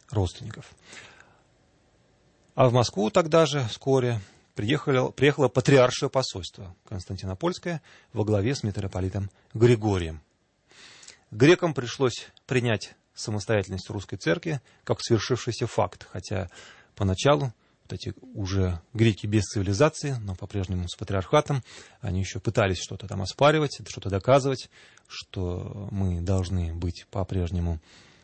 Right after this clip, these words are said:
подчинены Константинопольскому патриархату, но не только реальность такая де-факто, но и де-юре все это уже,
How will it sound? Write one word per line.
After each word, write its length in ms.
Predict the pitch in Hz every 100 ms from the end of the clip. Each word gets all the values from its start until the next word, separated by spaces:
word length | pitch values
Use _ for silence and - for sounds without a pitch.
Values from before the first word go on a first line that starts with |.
| - - _ _ -
подчинены 500 | 110 120 110 98 87
Константинопольскому 880 | 101 90 101 92 98 107 92 -
патриархату, 640 | 92 98 98 98 160 170 143 - _ _ _ _
но 580 | 123 101 127 156 147 123 - _ -
не 100 | 127
только 300 | 131 135 117
реальность 600 | 104 131 165 165 - - _ _ _
такая 280 | 110 - 98
де-факто, 500 | 107 - 101 - 101
но 180 | 101 101
и 220 | 104 101
де-юре 440 | 101 101 147 143 - - _
все 160 | - 117
это 160 | 110
уже, 340 | 107 101 110